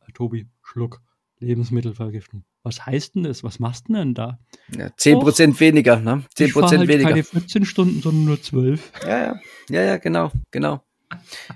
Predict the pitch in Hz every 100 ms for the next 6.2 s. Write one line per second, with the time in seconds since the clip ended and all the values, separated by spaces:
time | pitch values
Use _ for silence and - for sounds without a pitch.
0 | _ 147 151 139 - _ _ - - -
1 | 147 147 123 131 131 - 147 247 262 -
2 | _ - - - - 123 147 185 190 196
3 | 196 - 139 151 143 165 180 151 135 143
4 | 135 127 - 120 139 147 143 135 113 123
5 | 127 117 - 117 - 117 - 127 - -
6 | 117 _